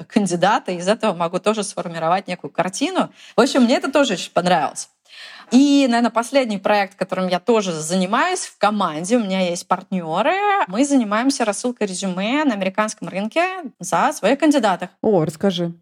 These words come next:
Speaker 1: Проект называется Go Offer, и, соответственно, мы делаем вот эту вот рассылку за людей. То есть у нас есть ассистенты,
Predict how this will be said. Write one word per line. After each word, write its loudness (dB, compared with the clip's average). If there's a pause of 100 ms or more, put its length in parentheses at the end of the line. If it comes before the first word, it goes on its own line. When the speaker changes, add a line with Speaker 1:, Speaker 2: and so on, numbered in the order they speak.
Speaker 1:
Проект 2
называется -2
Go 0
Offer, 0
и, -4
соответственно, 0
мы 2
делаем -2
вот -2
эту 4
вот -2
рассылку 0
за 2
людей. -2
То -14
есть -6
у -4
нас -2
есть -8
ассистенты, -2